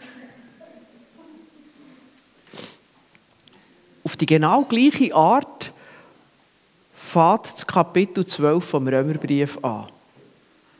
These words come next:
Dort heisst es nämlich: Ich ermahne euch nun. Also er kommt in die Antwort von dieser Frage, was nun hinein? Ich ermahne euch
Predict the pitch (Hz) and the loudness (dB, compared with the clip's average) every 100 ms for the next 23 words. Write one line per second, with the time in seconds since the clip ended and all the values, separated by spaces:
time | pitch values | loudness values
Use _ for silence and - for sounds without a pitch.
0 | _ _ _ - 226 254 214 285 - 170 | _ _ _ 2 2 6 4 4 2 2
1 | 151 247 269 - - - - 254 294 - | 2 2 0 -6 -18 -20 -4 4 4 6
2 | 240 196 180 220 320 330 220 233 247 - | 4 6 6 6 4 6 6 6 2 -2
3 | - - 175 185 240 339 233 143 120 113 | -12 0 4 6 8 6 6 0 -6 -10
4 | - - _ _ _ _ _ _ - 143 | -20 -20 _ _ _ _ _ _ -6 0
5 | 156 143 160 165 160 - - - _ - | 2 2 0 -4 -4 -10 -12 -14 _ -8
6 | - 175 247 - 202 - 147 143 131 131 | -2 -2 -2 -4 -4 -4 -8 -4 -2 -4
7 | 139 135 190 220 139 135 147 143 160 254 | -4 0 0 -2 -2 -2 -2 -2 -2 2
8 | 302 175 135 - - 240 190 151 175 262 | 2 2 -2 -2 0 4 4 6 4 4
9 | 269 262 - | 4 4 0